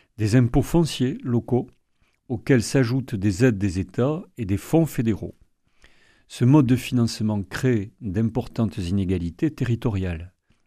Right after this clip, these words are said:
Les écoles situées dans des quartiers aisés disposent de moyens bien supérieurs à celles des zones défavorisées. Les écarts de ressources se traduisent par des différences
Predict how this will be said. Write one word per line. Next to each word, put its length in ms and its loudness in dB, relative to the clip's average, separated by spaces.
Les 240 0
écoles 280 2
situées 760 -2
dans 120 -6
des 120 -4
quartiers 480 -8
aisés 500 -2
disposent 560 -2
de 80 -2
moyens 400 -2
bien 340 2
supérieurs 800 -4
à 60 -8
celles 300 0
des 100 -2
zones 260 0
défavorisées. 720 -6
Les 160 4
écarts 260 6
de 60 4
ressources 540 0
se 180 -16
traduisent 600 -4
par 160 -10
des 120 -6
différences 760 -4